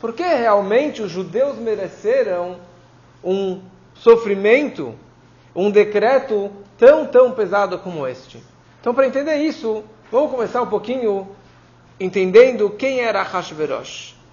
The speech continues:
Quem era esse rei Ahasverosh que reinava o mundo todo, ou que reinava cento e vinte províncias de Rodo até Cush? Ahasverosh, ele era um rei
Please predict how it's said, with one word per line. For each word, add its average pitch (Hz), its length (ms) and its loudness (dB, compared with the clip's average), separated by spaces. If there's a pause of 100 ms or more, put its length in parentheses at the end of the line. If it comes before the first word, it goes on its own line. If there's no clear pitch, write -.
Quem 320 260 -2
era 262 240 2
esse 233 400 -6 (320)
rei 254 500 8
Ahasverosh 190 1120 0 (420)
que 202 140 4
reinava 208 840 6 (300)
o 190 100 -6
mundo 233 300 -2
todo, 196 560 2 (320)
ou 170 100 -4
que 185 120 -8
reinava 185 560 0
cento 226 300 -4
e 202 40 -12
vinte 196 500 -10 (160)
províncias 180 800 -2
de 139 80 -12
Rodo 190 460 6
até - 160 -4
Cush? - 600 -4 (460)
Ahasverosh, 233 1120 4 (340)
ele 214 580 4 (300)
era 156 180 0
um 151 40 0
rei 180 520 4